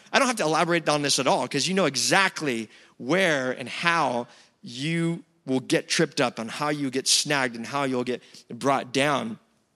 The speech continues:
Paul is just saying, "Keep your eyes open. Don't be surprised by it. Be ready for it so that you can do something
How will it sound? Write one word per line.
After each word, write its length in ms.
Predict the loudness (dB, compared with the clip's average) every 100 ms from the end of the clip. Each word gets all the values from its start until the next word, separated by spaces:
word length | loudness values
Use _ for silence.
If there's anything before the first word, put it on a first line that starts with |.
| -20 _ 0
Paul 200 | 2 4
is 120 | 2
just 160 | 2
saying, 180 | 2 0
"Keep 220 | -2 -4
your 80 | -2
eyes 180 | -2 0
open. 320 | 0 -2 -14 _ _ _ _ _ _ _ -2
Don't 180 | -2
be 100 | 2
surprised 600 | 2 0 -2 2 2 0
by 200 | -4 -6
it. 120 | -6 -10 _ _ 0
Be 140 | 2
ready 300 | 4 4 4
for 300 | -2 -4 -2
it 100 | 0
so 120 | -2 -2
that 100 | -4
you 140 | -6
can 160 | -6 -4
do 160 | 0
something 460 | 0 0 -4 -8